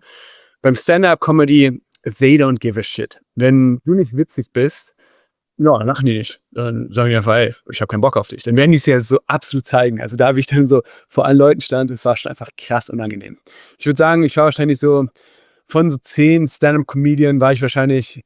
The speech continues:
nicht der Schlechteste, aber wahrscheinlich so der Drittschlechteste. Hab wahrscheinlich so ein paar mehr Lacher bekommen als der Drittschlechteste,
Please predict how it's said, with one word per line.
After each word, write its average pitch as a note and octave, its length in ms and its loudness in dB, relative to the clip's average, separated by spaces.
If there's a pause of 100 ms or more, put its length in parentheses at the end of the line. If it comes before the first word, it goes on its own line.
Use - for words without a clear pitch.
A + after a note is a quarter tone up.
(140)
nicht D3 180 0
der E3 80 2
Schlechteste, C3+ 800 -4
aber B2+ 100 -2
wahrscheinlich B2+ 260 -2
so A2+ 80 -6
der A2+ 140 -2
Drittschlechteste. A2 880 -6 (160)
Hab C3 100 0
wahrscheinlich C#3 280 0
so C3+ 60 2
ein B2 60 -6
paar D3+ 200 0
mehr C#3+ 140 0
Lacher C3+ 240 0
bekommen C3+ 280 -2
als C3 140 0
der C3 80 0
Drittschlechteste, C#3+ 680 0